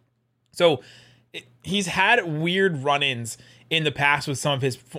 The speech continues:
with some of his past teams, and that's where it gets complicated. It's not about, it's not even necessarily about the play on the court, because we know what he would bring, right? This is, this is,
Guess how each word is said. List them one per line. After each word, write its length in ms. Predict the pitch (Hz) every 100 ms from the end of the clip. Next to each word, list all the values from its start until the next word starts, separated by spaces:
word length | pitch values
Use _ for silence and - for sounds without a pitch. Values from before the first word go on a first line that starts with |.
| -
with 340 | 139 139 143 131
some 140 | 156
of 60 | 139
his 100 | 131
past 340 | 147 120 -
teams, 240 | 226 214 196
and 140 | 151
that's 200 | 185 208
where 120 | 196 170
it 20 |
gets 160 | 147
complicated. 640 | - 147 131 120 101 78 78
It's 200 | 147 -
not 260 | 156 196 196
about, 320 | 156 139 - - - _ -
it's 100 | 180
not 140 | 254
even 140 | 247
necessarily 280 | 214 208 202
about 160 | 170 160
the 80 | 151
play 180 | 175
on 140 | 175 151
the 80 | 127
court, 320 | 202 226 135
because 240 | 139 165
we 140 | 175 180
know 440 | 170 247 208 180 - - _
what 200 | 156 208
he 100 | 190
would 160 | 190 151
bring, 240 | 156 107
right? 200 | 127 165
This 140 | 196
is, 180 | 233 208
this 220 | 156 202 214
is, 200 | 196